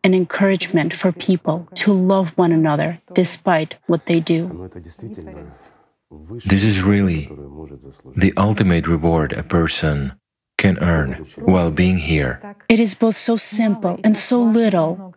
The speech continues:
Speaker 1: so important and so great at the same time, to love one another.
Speaker 2: It is everything. It is the highest reward. And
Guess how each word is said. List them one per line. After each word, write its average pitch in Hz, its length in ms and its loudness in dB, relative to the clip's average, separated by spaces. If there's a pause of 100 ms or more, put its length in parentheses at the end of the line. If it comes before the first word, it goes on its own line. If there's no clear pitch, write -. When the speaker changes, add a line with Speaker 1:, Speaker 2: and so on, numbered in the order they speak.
Speaker 1:
so 240 260 -2
important 233 680 2
and 190 160 2
so 220 260 2
great 185 640 0
at 185 140 -2
the 190 80 0
same 185 320 0
time, 170 400 -4 (160)
to 208 140 2
love 175 300 2
one 165 140 2
another. 165 460 -2 (140)
Speaker 2:
It 95 140 0
is 104 140 4
everything. 80 600 -2 (840)
It 90 140 2
is 92 120 0
the 95 240 2
highest 101 300 0
reward. 82 640 0 (2000)
And 78 500 -2